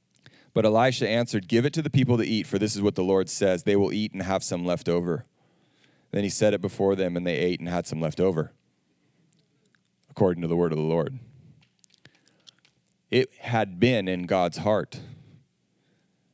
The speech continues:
is in God's heart, and will be in God's heart for there to always be enough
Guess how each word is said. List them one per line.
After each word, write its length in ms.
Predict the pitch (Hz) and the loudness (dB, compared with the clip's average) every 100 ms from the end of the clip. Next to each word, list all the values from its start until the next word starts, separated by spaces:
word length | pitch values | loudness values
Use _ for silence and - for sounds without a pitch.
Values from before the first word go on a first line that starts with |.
| _ - - _ _ _ _ - | _ -20 -20 _ _ _ _ 4
is 320 | 113 127 117 | 4 4 2
in 180 | 123 120 | 0 2
God's 300 | 113 110 - | 2 2 2
heart, 320 | 113 110 110 | 2 2 -2
and 200 | 107 107 | -6 -2
will 180 | 117 135 | 2 4
be 220 | 135 143 | 4 2
in 140 | 120 113 | 2 0
God's 260 | 107 104 | 0 0
heart 380 | - 90 - - - - _ _ _ _ _ _ _ _ | 0 0 -2 -10 -20 -20 _ _ _ _ _ _ _ _
for 140 | - | 0
there 160 | 101 95 | 2 2
to 180 | 110 95 | 2 2
always 260 | 95 92 | 2 0
be 140 | 82 82 | 0 -2
enough 400 | 80 69 - | -2 -6 -10